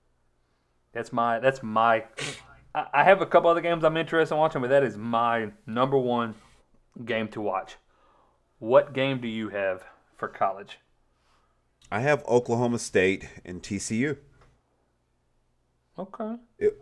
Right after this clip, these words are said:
Speaker 2: it was a, it was a hard one for me to choose because there's, there's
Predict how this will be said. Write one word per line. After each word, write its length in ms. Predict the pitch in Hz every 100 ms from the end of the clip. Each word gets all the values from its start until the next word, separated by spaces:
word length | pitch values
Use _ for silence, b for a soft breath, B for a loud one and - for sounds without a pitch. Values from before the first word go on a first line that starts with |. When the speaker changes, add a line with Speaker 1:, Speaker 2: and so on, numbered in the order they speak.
| -
Speaker 2:
it 100 | -
was 160 | 135 135
a, 80 | -
it 60 | 185
was 120 | 214
a 120 | 202
hard 280 | 123 156 185
one 140 | 196 190
for 120 | 185
me 120 | 185
to 80 | 151
choose 400 | - 151 165 151
because 560 | 139 143 127 120 104
there's, 380 | 107 131 139 101
there's 600 | 92 127 190 160 - -